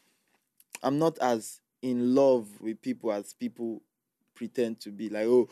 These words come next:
oh, this person's my," I wake up, I think about this person, I sleep, I think of, like, I've never been that guy, right? So, but even as the ki-, type of guy that I am, I've seen so much, you know, happen around me, so many different babes,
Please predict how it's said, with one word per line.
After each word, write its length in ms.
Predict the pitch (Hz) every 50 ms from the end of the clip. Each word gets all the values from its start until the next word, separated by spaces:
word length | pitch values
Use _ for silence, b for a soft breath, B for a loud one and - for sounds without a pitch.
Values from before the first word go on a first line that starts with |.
| B B B B -
oh, 200 | 139 139 131 120
this 200 | 117 131 127 -
person's 400 | - 127 123 117 123 123 120 107
my," 220 | 113 117 107 107 - - - -
I 60 | 110
wake 260 | 110 117 117 113 -
up, 140 | 127 117 98 - -
I 60 | -
think 240 | - - 120 117 113
about 140 | 110 107 107
this 100 | 110 -
person, 380 | - 113 110 107 - 107 104 95 -
I 60 | 104
sleep, 320 | - - 117 117 117 110 - -
I 40 |
think 240 | 98 - - 113 101
of, 120 | 110 104 101 b b b b b b
like, 200 | 113 113 110 92 - _ _ _ b b b b b b b b b b
I've 180 | - 123 113
never 280 | 123 135 139 135 143 139
been 200 | 123 120 117 110
that 200 | 110 113 110 104
guy, 220 | 110 104 95 85 -
right? 260 | - 104 110 110 117 117
So, 340 | - - 127 120 117 110 _ b b b b b b b
but 220 | - 131 131 127 - -
even 300 | 165 180 175 185 185 175
as 320 | 143 131 123 - - - b b b b
the 100 | b 123
ki-, 140 | 120 - 151 - -
type 200 | - 143 135 110
of 120 | 123 120 117
guy 160 | 127 135 131
that 120 | 123 120 120
I 180 | 120 120 123
am, 140 | 123 120 117
I've 120 | 113 117
seen 240 | - - - 147 147
so 280 | 143 - - 151 147 143
much, 320 | 135 135 127 117 - - -
you 160 | - - 120
know, 200 | 117 117 113 107 - -
happen 360 | 120 123 127 120 - 123 120
around 380 | 113 110 110 117 120 120 120 117
me, 140 | 113 110
so 180 | 101 - - 123
many 260 | 120 127 123 123 127
different 540 | 120 104 107 120 117 - 131 123 120 120 110
babes, 400 | 110 123 120 117 113 104 - -